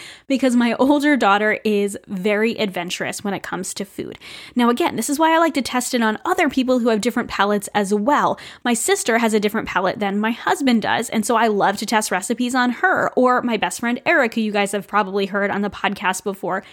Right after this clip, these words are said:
he also has a different palate because he grew up eating different types of foods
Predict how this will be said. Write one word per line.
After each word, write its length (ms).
he 180
also 300
has 140
a 40
different 300
palate 300
because 220
he 100
grew 340
up 240
eating 260
different 320
types 280
of 100
foods 540